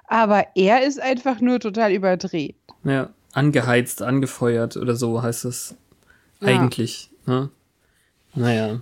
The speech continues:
Speaker 1: Und dann, als Buffy fragt, ob irgendwo ein Arzt ist, weil die halt schon
Speaker 2: <laughs>
Speaker 1: merken, dass irgendwie das Zielpublikum ein anderes Durchschnittsalter hat als sonst,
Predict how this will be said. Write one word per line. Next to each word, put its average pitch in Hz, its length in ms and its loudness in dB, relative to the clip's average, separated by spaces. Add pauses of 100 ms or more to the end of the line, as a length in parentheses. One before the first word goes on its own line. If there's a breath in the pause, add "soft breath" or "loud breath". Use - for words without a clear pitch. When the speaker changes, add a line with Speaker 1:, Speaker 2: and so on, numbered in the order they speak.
Speaker 1:
Und 208 140 -6
dann, 196 120 0 (320)
als 190 180 -2
Buffy 226 260 0
fragt, 202 400 -2
ob 208 200 -4
irgendwo 208 360 0
ein 180 200 0
Arzt 233 500 -4
ist, 196 280 -6
weil 190 160 2
die 202 160 2
halt 190 160 0
schon 208 220 4
Speaker 2:
<laughs> - 0 -
Speaker 1:
merken, 190 400 0
dass 202 240 -2
irgendwie 208 340 2
das 190 220 0
Zielpublikum 226 800 0
ein - 160 2
anderes 214 500 2
Durchschnittsalter 196 1000 2
hat 202 160 -4
als 190 260 -2
sonst, 208 540 2